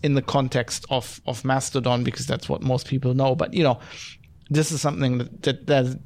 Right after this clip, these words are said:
these are all, like, general Fediverse ideas, right? And they will apply to other Fediverse services as well. Um, so, um, a,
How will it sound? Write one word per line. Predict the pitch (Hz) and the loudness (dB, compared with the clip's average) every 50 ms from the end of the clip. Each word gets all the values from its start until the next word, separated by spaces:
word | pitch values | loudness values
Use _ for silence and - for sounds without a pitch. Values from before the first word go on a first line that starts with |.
| - - | -8 -2
these | 143 156 156 151 | 2 4 4 4
are | 160 147 | 4 4
all, | - 143 139 135 | 4 6 6 6
like, | 131 127 120 - - | 6 4 2 0 -4
general | 139 139 139 131 131 131 127 123 | 0 2 2 4 4 4 2 2
Fediverse | - - 135 139 135 131 120 123 127 127 120 - - | 2 2 2 2 4 4 4 4 4 4 4 2 0
ideas, | - 123 120 113 127 123 117 - - - - | 0 0 0 0 0 0 0 0 -2 -2 -2
right? | 131 135 131 | 0 0 0
And | 131 127 127 | 0 0 2
they | 131 131 | 2 4
will | 135 135 131 - - | 4 4 2 2 0
apply | 127 - - 139 139 135 135 127 131 - - - - - - - - - - - - - - | -2 -2 0 2 4 4 4 2 0 -2 -8 -16 -14 -14 -12 -12 -14 -14 -16 -18 -16 -8 -4
to | - 165 - | -2 -2 0
other | 185 147 139 131 135 127 127 - - | 2 2 2 4 6 4 4 4 0
Fediverse | - - - 131 131 123 117 123 127 123 117 - - - - - | -2 0 2 2 2 2 2 2 2 2 2 0 -4 -8 -8 -4
services | - - 143 135 123 120 110 - 123 113 123 | 0 2 4 4 2 0 -2 -4 -4 -4 -2
as | 123 113 120 | -2 -2 0
well. | 131 131 123 113 110 - - - - _ - - - - - - - - - - - - - - - - | 2 2 2 2 -2 -8 -16 -20 -20 _ -20 -20 -20 -20 -20 -20 -20 -20 -20 -20 -20 -18 -12 -10 -6 0
Um, | - 131 131 127 123 117 113 - - - - - - - - - | 2 4 4 6 4 2 0 -2 -8 -18 -18 -18 -20 -20 -12 -4
so, | - - 151 143 139 131 127 - - - | 0 4 6 8 8 6 6 2 -2 0
um, | - 135 131 127 127 123 123 123 - - - - - - - - - - - - - - - - - - - - - - - - - - - - - - - - - - - - - - _ _ - - - - - - - - | 4 4 4 6 4 2 2 0 -2 -6 -14 -18 -18 -18 -16 -16 -18 -18 -18 -18 -18 -20 -20 -20 -20 -20 -20 -20 -20 -20 -20 -20 -20 -20 -20 -20 -20 -20 -20 -20 -20 -20 -20 -20 -20 -20 _ _ -20 -20 -20 -20 -20 -14 -4 0
a, | 147 139 139 - | 2 2 2 0